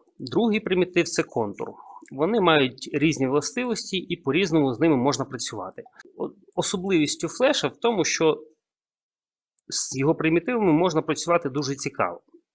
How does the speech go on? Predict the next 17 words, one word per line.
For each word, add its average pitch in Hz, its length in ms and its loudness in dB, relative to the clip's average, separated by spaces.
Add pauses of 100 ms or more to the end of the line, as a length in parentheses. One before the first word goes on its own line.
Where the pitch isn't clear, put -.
(520)
Тобто - 220 -2
можна, 151 680 4
е, 120 440 0
витягувати, 117 1200 0
змінювати 135 720 2
кути. 110 580 -6 (1040)
Це 151 320 2
такі - 240 -4
операції, 165 760 2
які 214 340 -8
в 214 40 -12
цілому 156 600 0
не 147 520 0
робляться 131 520 -2
в 110 100 -8
ін-, 135 260 -4
е, 117 420 -2